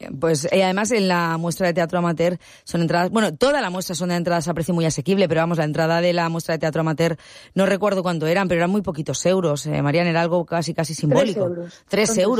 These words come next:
Speaker 2: euros.
Speaker 1: madre mía, pues de tres
Speaker 2: La
Speaker 1: euros.
Speaker 2: amateur, tres euros.
Speaker 1: Y vemos el trabajazo que han hecho, eh, los chicos de Molina, también los de, hoy los de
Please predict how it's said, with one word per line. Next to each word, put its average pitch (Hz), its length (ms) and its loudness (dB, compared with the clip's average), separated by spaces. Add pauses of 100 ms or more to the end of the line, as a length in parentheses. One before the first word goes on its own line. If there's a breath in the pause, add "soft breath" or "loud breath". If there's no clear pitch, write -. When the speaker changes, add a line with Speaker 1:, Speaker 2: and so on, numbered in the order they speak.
Speaker 2:
euros. 160 100 -2
Speaker 1:
madre 190 260 -2
mía, 190 260 0
pues 143 140 -6
de 156 140 -4
tres 180 220 -2
Speaker 2:
La 208 40 4
Speaker 1:
euros. 214 300 2
Speaker 2:
amateur, 240 280 0
tres 180 260 -8
euros. 165 500 -12
Speaker 1:
Y 226 140 4
vemos 202 260 2
el 214 80 0
trabajazo 180 520 0
que 202 100 0
han 208 80 2
hecho, 220 500 2
eh, 175 640 2
los 156 160 -2
chicos 170 240 -2
de 190 80 2
Molina, 190 520 2
también 156 300 -2
los 170 140 0
de, 160 340 0
hoy 165 220 2
los 160 140 0
de 156 440 2